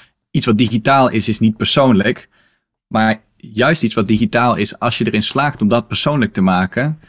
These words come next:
volgens mij zit daar enorm veel waarde nog die, eh,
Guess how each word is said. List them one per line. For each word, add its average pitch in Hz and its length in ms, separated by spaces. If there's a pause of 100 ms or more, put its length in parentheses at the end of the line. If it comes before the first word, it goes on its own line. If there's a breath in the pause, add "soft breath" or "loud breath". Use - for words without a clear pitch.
(360 soft breath)
volgens - 260
mij 113 80
zit 101 180
daar 139 280 (120)
enorm 151 500
veel 107 240
waarde 117 280
nog 90 220
die, 95 300
eh, 87 80